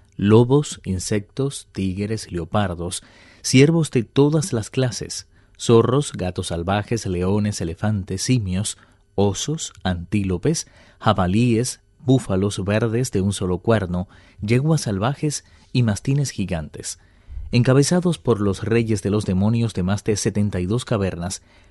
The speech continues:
acudieron todos en tropel a presentar sus respetos al rey de los monos. A partir de entonces, le pagaron tributos todos los años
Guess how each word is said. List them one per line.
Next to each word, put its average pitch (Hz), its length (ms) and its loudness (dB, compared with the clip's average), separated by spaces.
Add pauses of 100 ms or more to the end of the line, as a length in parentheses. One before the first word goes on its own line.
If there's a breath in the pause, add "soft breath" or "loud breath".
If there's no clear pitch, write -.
acudieron 117 580 2
todos 98 380 0
en 87 120 -2
tropel 95 380 -2
a 87 80 -2
presentar 98 520 -2
sus - 260 -6
respetos 98 680 -4
al 90 140 -4
rey 98 200 0
de 90 140 -2
los 85 180 -4
monos. 113 400 0 (580 soft breath)
A 117 120 -2
partir 131 320 2
de 143 80 2
entonces, 110 580 -2 (320 soft breath)
le 113 140 4
pagaron 135 400 2
tributos 127 640 0
todos 147 420 0
los 113 200 0
años 90 440 -4